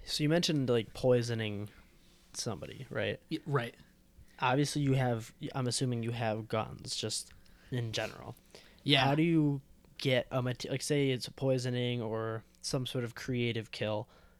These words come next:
Speaker 1: how do you get the materials to do that? Like, do you have an inventory?
Speaker 2: L-, yeah, let me explain all that. That's a good question, actually.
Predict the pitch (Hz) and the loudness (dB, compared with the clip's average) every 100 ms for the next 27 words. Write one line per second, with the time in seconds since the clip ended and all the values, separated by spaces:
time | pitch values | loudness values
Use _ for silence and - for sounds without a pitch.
0 | _ - 127 139 139 127 117 123 120 107 | _ -2 2 4 4 2 2 0 0 -4
1 | 110 - 120 113 80 80 - 110 92 - | -4 -4 -4 -4 -4 -4 -6 -6 -6 -6
2 | - 120 127 139 127 117 113 123 131 143 | -4 -2 2 2 0 -4 -2 -2 -2 -2
3 | 135 143 151 - - _ - _ 147 196 | -2 0 -4 -6 -20 _ -20 _ -6 4
4 | 180 156 180 226 214 - 165 156 131 131 | 8 10 10 10 8 6 2 2 2 0
5 | 135 156 151 151 - 135 - 117 107 - | 0 0 2 0 0 -2 -2 -6 -8 -6
6 | - 156 | -8 -8